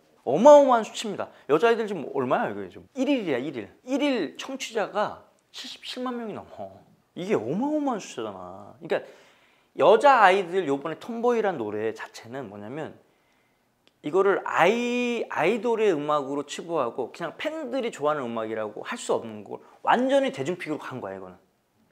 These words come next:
그러니까 대중이 완전히 이, 이 노래를 하는 거야. 그러니까 이게 아이돌 음악이 십 대, 이십 대 유산이다 이렇게 볼 수 있지만 이 정도 찍으려면 어때?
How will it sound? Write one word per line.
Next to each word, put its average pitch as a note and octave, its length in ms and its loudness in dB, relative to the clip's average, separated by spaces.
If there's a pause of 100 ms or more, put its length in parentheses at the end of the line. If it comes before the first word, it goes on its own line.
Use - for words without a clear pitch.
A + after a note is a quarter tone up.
(540)
그러니까 F3 320 2
대중이 A3+ 600 4
완전히 D#3+ 500 -2
이, C3 140 -8
이 C#3+ 60 -4
노래를 C#3+ 400 -4
하는 A#2+ 220 -14
거야. F#2 160 -18 (120)
그러니까 - 280 -6 (400)
이게 D#3+ 440 -2 (320)
아이돌 G3+ 360 4
음악이 F3+ 320 -2
십 - 260 -12
대, A#3+ 140 -2
이십 D#3+ 260 -6
대 D3 400 -2
유산이다 C#3 440 -6
이렇게 D#3 240 -4
볼 D3 120 -2
수 - 100 -12
있지만 C3 400 -8
이 D#3 120 -6
정도 G3+ 240 -2
찍으려면 F#3 340 -4
어때? A3+ 300 -2